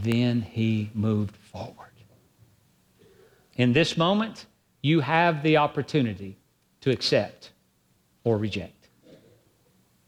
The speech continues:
I pray that you accept. And an interesting thing, too, talking about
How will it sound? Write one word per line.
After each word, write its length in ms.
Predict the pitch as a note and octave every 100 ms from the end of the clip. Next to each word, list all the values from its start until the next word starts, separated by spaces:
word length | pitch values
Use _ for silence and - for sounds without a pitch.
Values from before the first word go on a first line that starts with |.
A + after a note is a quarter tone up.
| _ _ _ _ _ _ _ _ _ _ _ _ _ _ _ _ _ _ _ _ _ _ _ _ _ _ _ _ _ _ _ _ _ _ _ _ -
I 140 | B2
pray 460 | C#3 B2 G#2 F2+ F#2 _ _ _ _ _ _ _ _ _ _ _ -
that 180 | G#2 C#3
you 100 | A2
accept. 540 | - A2+ - - - _ _ _ _ _ _ _ _ _ _ _ _ _ _ _ _ _ _ _ _ -
And 80 | D#3
an 100 | D#3+
interesting 520 | B3 - C3+ - A#2
thing, 300 | - D3+ A#2+
too, 320 | - D3 G#2 - _ _ _ _ _ _ _ _ _ _ -
talking 320 | C#3 - B2
about 420 | A2+ A#2+ A2+